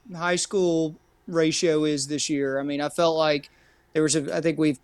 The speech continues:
talked a few times now, maybe a few misses in the high school class, hopefully made up for that in the portal in the twenty-three class.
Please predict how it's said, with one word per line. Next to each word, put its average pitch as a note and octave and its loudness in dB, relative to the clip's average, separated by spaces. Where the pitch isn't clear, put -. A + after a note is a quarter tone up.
talked E3+ 2
a - -6
few G3 2
times D#3 0
now, D#3 2
maybe D3+ 0
a C#3+ -2
few E3+ -2
misses D#3 4
in D3+ 0
the D3 -2
high D#3 2
school D#3 2
class, D#3 2
hopefully D#3+ 2
made D3+ 2
up D#3 2
for - -4
that D3+ 4
in D3+ -6
the D3 -6
portal E3 6
in D3+ 4
the C#3+ -2
twenty-three E3 -2
class. E3 2